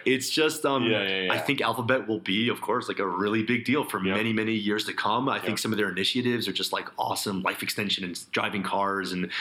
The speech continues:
Speaker 1: self-driving cars, rather. So I hope this, um, I also own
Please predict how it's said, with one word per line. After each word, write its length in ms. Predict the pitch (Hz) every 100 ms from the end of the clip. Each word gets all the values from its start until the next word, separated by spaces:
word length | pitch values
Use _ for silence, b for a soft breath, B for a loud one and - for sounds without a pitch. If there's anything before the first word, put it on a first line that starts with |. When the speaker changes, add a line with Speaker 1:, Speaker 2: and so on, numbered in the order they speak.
| B
Speaker 1:
self-driving 440 | - 110 104 98 98
cars, 300 | 98 98 98
rather. 440 | 95 95 98 92 B B -
So 380 | - 123 135
I 140 | - 202
hope 260 | 208 208
this, 260 | - 185 -
um, 360 | 135 147 127 120
I 60 | 143
also 300 | 180 180 160
own 220 | 180 165